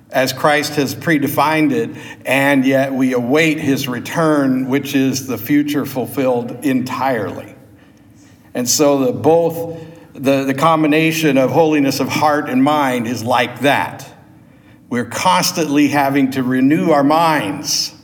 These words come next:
Another phrase Paul uses to describe this process, even though our heart is transformed instantly when we surrender to Christ and are born again.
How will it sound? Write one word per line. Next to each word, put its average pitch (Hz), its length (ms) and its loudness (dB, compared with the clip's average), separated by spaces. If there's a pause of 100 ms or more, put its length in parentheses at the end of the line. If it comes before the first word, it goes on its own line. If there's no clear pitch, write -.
(960)
Another 135 260 0
phrase 139 380 0
Paul 139 400 2
uses 127 460 2
to 131 120 -4
describe 120 520 -2
this 107 160 -6
process, 123 760 -2 (320)
even 165 300 4
though 156 140 6
our 143 140 2
heart 160 320 2
is 131 140 -4
transformed 135 800 0
instantly 117 800 -4 (400)
when 131 240 2
we 131 140 4
surrender 131 540 0
to - 60 -4
Christ 123 560 0 (300)
and 120 360 -2
are 110 120 -2
born 113 320 -2
again. 101 640 -4